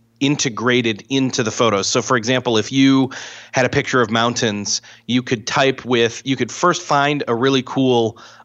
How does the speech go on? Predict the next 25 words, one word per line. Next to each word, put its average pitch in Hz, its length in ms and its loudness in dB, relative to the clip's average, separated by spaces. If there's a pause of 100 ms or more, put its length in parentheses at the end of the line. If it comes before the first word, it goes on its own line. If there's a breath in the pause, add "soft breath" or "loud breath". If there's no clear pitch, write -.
uh, 101 260 0
mountain-esque 123 1040 0 (120)
looking 113 360 -2
font, 110 480 0 (300 loud breath)
and 127 160 0
then 127 100 2
you 127 80 0
could 120 240 -6 (100)
integrate 135 500 0
that. 98 160 0
You 101 120 0
add 120 240 2
it, 135 160 0
and 110 200 -2
then 110 100 0
it 104 140 -4
kind 113 240 -2
of 101 180 0
morphs 120 600 0
into 107 800 -2
the 101 320 0
background, 98 680 0
and 107 160 -4
you 107 80 -2
can 101 340 -4